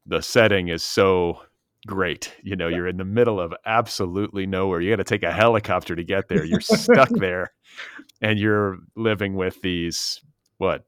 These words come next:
Speaker 1: you know, androids.
Speaker 2: Yeah. Yeah. It, and it, one of the great,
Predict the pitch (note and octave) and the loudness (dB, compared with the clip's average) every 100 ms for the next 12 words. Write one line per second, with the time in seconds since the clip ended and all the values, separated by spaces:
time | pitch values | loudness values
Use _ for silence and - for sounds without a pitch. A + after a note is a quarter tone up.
0 | _ D#2+ D2+ D2+ D#2 - F#2 F#2+ D#2+ C#2 | _ -14 -10 -10 -10 -8 -6 -6 -6 -6
1 | C2+ - - - _ _ - G#2+ - _ | -8 -12 -14 -20 _ _ -14 -14 -14 _
2 | _ _ _ C3 G2+ - - C3+ C#3+ C3+ | _ _ _ -8 -8 -10 -10 -8 -6 -6
3 | C3 C#3+ C#3 D3+ C3+ - B2+ B2+ C#3+ C3+ | -6 -6 -6 -6 -16 -16 -10 -4 -4 -4
4 | B2 A2 B2 C3+ C3+ C3+ - | -6 -8 -4 -2 0 -2 -8